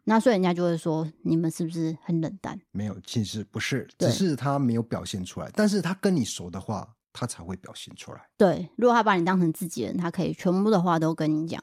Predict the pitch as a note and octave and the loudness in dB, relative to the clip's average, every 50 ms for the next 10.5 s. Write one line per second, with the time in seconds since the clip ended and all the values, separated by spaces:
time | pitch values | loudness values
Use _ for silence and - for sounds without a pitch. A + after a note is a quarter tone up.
0 | - - - F#3+ E3+ - - - D#4 E4+ E4+ D#4 C4 B3+ B3+ A#3 G3+ G3 A#3+ B3+ | -12 -12 -10 -10 -10 -10 -2 2 4 6 6 6 6 6 6 6 6 4 2 0
1 | A#3 A3+ B3 A3+ G3 E3 E3 F#3 G3 G3+ G3 F#3 F3 D#3+ D#3+ - _ - - - | 4 6 6 6 6 4 4 4 6 6 6 6 4 2 0 -4 _ -12 -8 0
2 | - C#4 C#4+ C#4+ C4+ - - - B3+ C4 B3 - - - F#3 E3 D#3+ D#3+ E3 G3+ | 4 6 6 6 6 2 -2 -2 -2 -2 -2 -2 -2 0 2 4 6 6 8 8
3 | A3+ G3 F3 E3 E3 D#3+ D#3 D3+ E3+ E3 E3+ E3+ E3 E3+ E3+ - - F3+ D#3+ D#3+ | 8 6 6 4 2 2 2 2 2 2 2 4 4 2 2 0 0 0 0 2
4 | - F#3+ F3 E3 F3 F3+ - G3 F3 - - - F#3 F#3+ F#3+ F3+ F3 E3 - - | 2 2 2 4 2 2 0 0 -2 0 2 2 4 4 4 4 2 2 0 -4
5 | - - F3+ D#3+ D#3+ E3 D#3 - - E3 E3+ - - E3+ - - - G#3 - E3 | -2 0 2 2 2 2 0 2 2 2 2 2 -2 -6 -6 -4 -6 -4 -2 0
6 | F3 F#3 A3+ A#3+ G3+ E3+ D#3 F3 A3 G3+ F3 E3 E3 E3+ E3+ E3 D#3+ E3+ - _ | 4 4 6 6 4 4 2 4 2 2 2 2 0 0 0 0 -2 -4 -8 _
7 | _ _ _ _ - A3+ G#3 A3+ G3 D#3 E3 E3+ F3+ E3+ - - D#3+ D3+ D3+ D#3+ | _ _ _ _ 2 2 2 4 2 2 4 4 2 4 4 2 2 2 2 0
8 | - - F#3 F3+ E3 D3+ - - - F3 F3 D#3+ C#3 - D3+ D3 - - - - | -2 -2 -2 -2 -2 -4 -2 0 4 6 6 6 6 4 2 0 0 -6 -12 -10
9 | - - B3 - - _ _ G#3+ A3+ A#3+ A#3+ A#3 A#3+ A3+ G3 G#3+ F#3 F3+ - - | -10 -10 -10 -12 -16 _ _ 2 4 4 6 6 6 6 6 4 4 2 0 -2
10 | F#3+ - E3 - - C#2+ - - - - | -4 -6 -6 -8 -10 -10 -10 -10 -12 -12